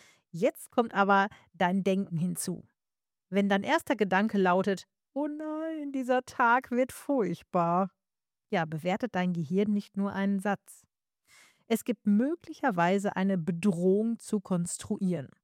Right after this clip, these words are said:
Termine, Konflikte, Erwartungen und alte Erfahrungen werden in Sekunden zusammengesucht.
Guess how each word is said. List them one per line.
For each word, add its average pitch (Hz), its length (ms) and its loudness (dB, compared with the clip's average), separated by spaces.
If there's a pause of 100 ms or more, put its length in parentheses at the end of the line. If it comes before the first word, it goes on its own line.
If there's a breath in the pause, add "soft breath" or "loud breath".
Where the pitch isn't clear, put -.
(560)
Termine, 240 540 -2
Konflikte, 180 1000 -4 (100)
Erwartungen 185 800 0
und 202 200 -2 (120)
alte 262 340 2
Erfahrungen 185 600 0
werden 185 240 0
in 185 160 0
Sekunden 269 840 -4
zusammengesucht. 165 960 -4